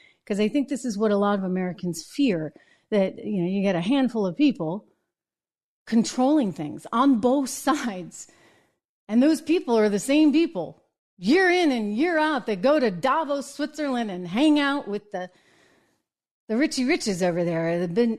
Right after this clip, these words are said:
big shindig in Switzerland. I mean, this is, this is, it's coming up. So I, I wanna mention it. Davos is the big deal event, happens every year during, like, the coldest time of year in Davos, Switzerland. And this is the World Economic Forum, where you get the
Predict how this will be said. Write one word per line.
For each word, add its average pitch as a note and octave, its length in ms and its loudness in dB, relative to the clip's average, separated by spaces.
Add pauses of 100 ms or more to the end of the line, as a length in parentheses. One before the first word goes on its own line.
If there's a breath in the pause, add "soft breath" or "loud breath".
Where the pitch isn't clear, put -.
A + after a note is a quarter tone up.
big A#3 200 -4
shindig G#3 720 0
in F#3+ 160 -6
Switzerland. E3 680 -6
I E3+ 40 -10
mean, F#3+ 140 -8
this A3 160 0
is, A3+ 200 -2
this B3 180 -2
is, C4 60 -6
it's A#3+ 180 -4
coming B3 240 0
up. D#3+ 260 -8
So - 160 -4
I, F#3 120 0
I G3 140 -2
wanna G#3+ 180 -2
mention F3+ 320 -6
it. D3+ 100 -8
Davos B3+ 520 2
is F3 180 -6
the D#3 120 -10
big F#3+ 280 0
deal G#3+ 260 0
event, E3+ 420 -4 (320 soft breath)
happens G3 340 -6
every A#3+ 360 0
year E3+ 500 -4 (380 soft breath)
during, F#3+ 180 2
like, F3 160 2
the - 60 -12
coldest B3+ 480 -2
time G3 240 0
of F3+ 60 2
year E3 400 0 (380 soft breath)
in A3 180 4
Davos, F3 440 -2
Switzerland. F3 720 -6
And G3 240 -2
this G3 160 -4
is C4 80 -8
the D4+ 80 -2
World A3 220 2
Economic A3 520 0
Forum, F#3 380 0
where F3+ 100 0
you F3+ 140 -2
get F3 200 -2
the G3+ 220 -6